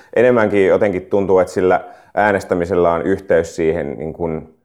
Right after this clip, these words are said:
jotenkin yleiseen kiinnittymiseen siihen, että mitä yhteiskunnassa tapahtuu, tai että uskotaanko niin kuin politiikkaan noin niin kuin ilmiönä ylipäänsä enemmänkin kuin siihen, että onko sillä mun äänellä just vaikutusta.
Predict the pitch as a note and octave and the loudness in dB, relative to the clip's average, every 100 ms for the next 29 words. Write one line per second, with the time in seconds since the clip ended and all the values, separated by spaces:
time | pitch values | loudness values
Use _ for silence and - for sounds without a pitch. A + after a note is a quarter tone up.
0 | - F2 F2 F2+ F#2 G2 F2 E2 C#2+ D#2 | -8 -4 -4 -4 -2 0 2 0 -4 -6
1 | F2+ D#2+ D2+ - D#2 D2 D2+ C#2 E2+ D2+ | -4 -2 -4 -6 -8 -6 -8 -8 -4 -6
2 | D2+ C#2 E2 D#2 B1+ D2 D2 - - - | -6 -10 -10 -4 -4 -4 -4 -4 -6 -6
3 | C#2+ C#2 - - D#2 D#2 - D2+ C#2+ F2 | -12 -12 -10 -4 -4 -4 -6 -10 -4 0
4 | F2 E2+ - D#2+ - _ - E2 - F2 | 0 -2 -6 -8 -8 _ -12 -8 -6 -4
5 | D2+ D2+ D#2 D2+ D2+ D#2+ D#2 - G2+ A2 | -4 -6 -8 -8 -8 -8 -8 -2 2 4
6 | G2+ F2+ E2 - - D2+ D#2 D2+ D#2 D2+ | 4 0 -4 -6 -4 -4 -4 -8 -8 -10
7 | - F#2 F2 D#2 D2 C#2 D2 D#2+ D2+ D2+ | -8 -4 -4 -4 -8 -6 -8 -6 -8 -2
8 | F2+ F2+ D#2 D#2 D2 D2 - - D#2 D#2 | 0 0 -2 -4 -6 -6 -10 -10 -8 -6
9 | D2 D2 C#2+ - C2+ D2 D2+ C#2+ C#2 - | -8 -8 -12 -10 -10 -6 -6 -6 -8 -8
10 | C2 C#2+ B1+ C2 C#2+ D#2+ D#2+ G1+ C2 B1+ | -6 -6 -10 -10 -8 -6 -8 -6 -8 -8
11 | A#1 A1 A1+ - - - - - - - | -8 -10 -10 -12 -14 -10 -8 -10 -14 -10
12 | - | -8